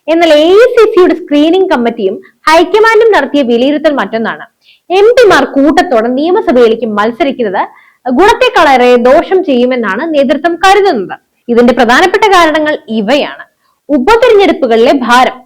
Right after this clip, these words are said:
ഒരു എം പി നിയമസഭയിലേക്ക് മത്സരിച്ച് ജയിച്ചാൽ ആ ലോക്സഭാ സീറ്റിൽ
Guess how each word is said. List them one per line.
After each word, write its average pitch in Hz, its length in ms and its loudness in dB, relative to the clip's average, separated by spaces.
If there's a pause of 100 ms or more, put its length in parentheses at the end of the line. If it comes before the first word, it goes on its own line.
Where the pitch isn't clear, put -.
(280)
ഒരു 466 420 4
എം 339 180 2
പി 403 120 2
നിയമസഭയിലേക്ക് 311 880 0
മത്സരിച്ച് 240 560 -2
ജയിച്ചാൽ 220 580 -2 (300)
ആ 392 80 4 (160)
ലോക്സഭാ 320 480 2
സീറ്റിൽ 262 480 -4